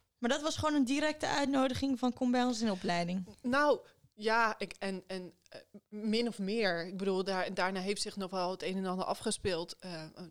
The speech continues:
Speaker 2: toen hebben we eigenlijk afgesproken van: "Nou, probeer nou eens een, een tijd lang te doen alsof, ehm, alsof je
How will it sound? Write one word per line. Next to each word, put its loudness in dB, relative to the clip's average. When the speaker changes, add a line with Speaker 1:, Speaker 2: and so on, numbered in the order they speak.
Speaker 2:
toen -10
hebben -4
we 0
eigenlijk -2
afgesproken -6
van: -8
"Nou, -4
probeer 2
nou 0
eens -6
een, -6
een -6
tijd 2
lang 0
te 0
doen 0
alsof, -4
ehm, -8
alsof -8
je -6